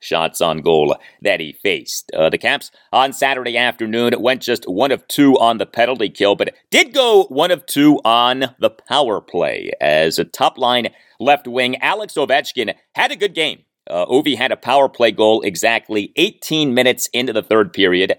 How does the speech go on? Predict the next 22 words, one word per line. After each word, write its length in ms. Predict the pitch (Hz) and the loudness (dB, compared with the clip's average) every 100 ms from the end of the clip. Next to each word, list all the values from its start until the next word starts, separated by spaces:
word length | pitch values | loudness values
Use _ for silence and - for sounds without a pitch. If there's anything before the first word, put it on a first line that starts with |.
| _ _ 127 | _ _ -4
had 120 | 131 | -4
a 60 | |
secondary 560 | - 147 151 131 127 113 | -2 -4 -4 -4 -2 -2
assist, 400 | 98 104 107 - | -4 -2 -2 -2
had 80 | 101 | -4
a 60 | |
game-high 320 | 98 113 107 110 | -2 -2 -2 -2
tying 400 | - 113 107 101 _ | 0 0 -2 -6 _
four 220 | 135 165 151 | 0 2 2
shots 400 | 131 123 123 110 | 0 -2 -2 -2
on 180 | 95 | -2
goal, 340 | 90 98 98 - - 113 | 2 4 4 0 -6 -4
and 180 | 262 196 | -4 0
had 160 | 170 | -2
a 60 | 117 | 0
game-high 580 | 127 131 107 113 110 107 | -2 -2 0 2 2 0
eleven 720 | 101 95 101 135 139 135 135 - _ | -2 -2 0 0 -2 -6 -8 -12 _
total 640 | - 123 104 101 98 - - | 0 2 4 4 4 2 -6
shot 540 | - - 92 85 - _ 80 | -4 0 2 0 -4 _ -8
attempts. 640 | - - 113 - - - | -4 -2 -2 -4 -14 -4
Uh, 160 | 82 80 175 | -2 -2 0
and 400 | 214 151 110 | 0 -2 -4